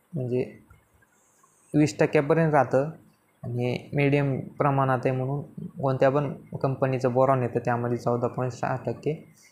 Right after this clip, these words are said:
boron राहतं. बोरॉनचं कार्य पहा, हे सूक्ष्म अन्न घटक आहेत, पेशी मजबूत करते,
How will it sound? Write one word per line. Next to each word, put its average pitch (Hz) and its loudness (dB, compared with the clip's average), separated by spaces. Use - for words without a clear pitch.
boron 123 4
राहतं. 110 -2
बोरॉनचं 123 2
कार्य 123 2
पहा, 120 -2
हे 135 -4
सूक्ष्म 147 0
अन्न 139 2
घटक 143 2
आहेत, 113 0
पेशी 143 2
मजबूत 143 4
करते, 139 0